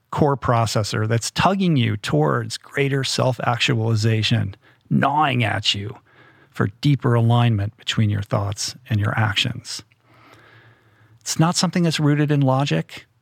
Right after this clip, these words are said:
It's not rooted in rationality, and I'm not sure science can account for what you simply know to be true, which is that you seek to be better. And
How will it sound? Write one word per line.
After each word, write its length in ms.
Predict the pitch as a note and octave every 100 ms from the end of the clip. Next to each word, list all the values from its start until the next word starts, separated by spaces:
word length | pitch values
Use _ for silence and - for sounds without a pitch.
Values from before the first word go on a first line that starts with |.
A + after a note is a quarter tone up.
| _ _ _ _ -
It's 140 | -
not 240 | C#3+ D3 A2+
rooted 340 | C#3 C#3+ C#3
in 140 | B2
rationality, 960 | A#2 A#2+ B2 B2 A2+ A2+ B2 C3 C3 B2+
and 220 | B2+ C3 C3
I'm 200 | C#3 D3+
not 320 | F#3 G3+ -
sure 500 | - - A3 G3 C#3+
science 520 | - E3+ E3 E3 C#3+
can 180 | - D#3
account 540 | C#3+ - - E3 B2+ - _ _ _ _
for 140 | C3
what 180 | A#2+ C3
you 120 | C3+
simply 520 | B2 - D#3+ - D#3+ D3
know 380 | A#2 A2+ A#2 A#2
to 140 | -
be 160 | - -
true, 520 | - - - - - - _ _ _ _ _ _ _ _ _ _
which 160 | - -
is 140 | G#2+
that 180 | A#2 A2+
you 180 | A#2+ A2
seek 640 | - - A#2+ A#2+ - - _ -
to 100 | -
be 560 | - G2+ G2+ G2+ G#2 - _ _ -
better. 460 | G2 G2+ - - - - _ _ _ _ _ _ -
And 420 | F#3 D3+ C#3+